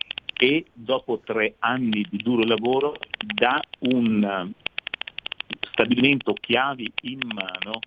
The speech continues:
alla Russia. Rientra in Italia con grave esaurimento nervoso, ma accetta la chiamata del primo ministro italiano, allora Mussolini, a risollevare le sorti dell'Alfa Romeo.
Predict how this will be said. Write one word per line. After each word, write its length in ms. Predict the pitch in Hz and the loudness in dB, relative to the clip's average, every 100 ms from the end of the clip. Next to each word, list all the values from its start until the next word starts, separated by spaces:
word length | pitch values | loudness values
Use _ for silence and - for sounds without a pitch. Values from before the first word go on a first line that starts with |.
| - | -10
alla 240 | 101 92 85 | -8 -8 -10
Russia. 420 | 85 - - - - - - - - - - - - | -12 -16 -16 -12 -12 -8 -10 -10 -12 -10 -10 -8 -2
Rientra 480 | 117 156 156 127 | 2 2 2 0
in 80 | 117 | -2
Italia 420 | 117 - 123 113 | -2 0 0 0
con 220 | 104 107 104 | -2 -2 0
grave 420 | 110 117 107 104 | 2 2 2 -2
esaurimento 560 | 104 98 101 113 127 | -2 -6 -6 -6 -4
nervoso, 500 | 95 98 104 139 147 117 | -4 -4 0 0 2 0
ma 240 | 110 123 | 2 2
accetta 680 | 127 - 87 85 - 90 85 - - - | 0 -6 -6 -6 -6 -4 -4 -6 -10 -2
la 340 | 95 113 95 | 2 2 2
chiamata 800 | - 110 95 110 120 110 - 90 92 - | -2 0 4 4 4 2 0 -2 -2 -8
del 440 | 104 98 95 90 - | -4 0 0 -2 2
primo 260 | 135 120 | 4 6
ministro 400 | 101 104 107 101 | 4 4 2 2
italiano, 260 | 90 95 92 | 2 2 4
allora 240 | 98 92 - - | 4 2 0 0
Mussolini, 600 | 104 101 131 120 92 101 - - - - - - | 0 2 2 2 2 -2 -6 -10 -10 -10 -4 2
a 200 | 120 120 - | 2 2 -2
risollevare 1200 | 104 139 - - 127 117 107 98 98 104 120 123 - | -2 -2 -2 0 0 4 2 4 4 2 0 -4 -2
le 260 | 107 104 - | 0 0 -2
sorti 480 | - 98 101 - 110 | 0 2 2 -2 0
dell'Alfa 340 | 98 95 - | 2 0 0
Romeo. 220 | 98 90 | -2 -2